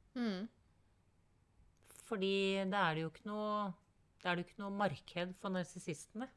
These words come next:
Speaker 2: for å si det sånn.
Speaker 1: Nei.
Speaker 2: Hvis de blir gjenkjent.
Speaker 1: Nei.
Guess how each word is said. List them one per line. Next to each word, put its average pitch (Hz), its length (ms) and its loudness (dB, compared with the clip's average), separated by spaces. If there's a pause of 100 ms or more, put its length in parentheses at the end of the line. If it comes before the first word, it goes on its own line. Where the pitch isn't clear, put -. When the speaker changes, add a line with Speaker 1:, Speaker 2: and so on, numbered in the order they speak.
Speaker 2:
for 202 160 -8
å 190 40 -10
si 202 160 -6
det 190 120 -4
sånn. 247 220 -6 (360)
Speaker 1:
Nei. 220 200 2 (220)
Speaker 2:
Hvis 202 200 0
de 208 120 0
blir 180 180 4
gjenkjent. 247 600 -2 (280)
Speaker 1:
Nei. 208 120 -4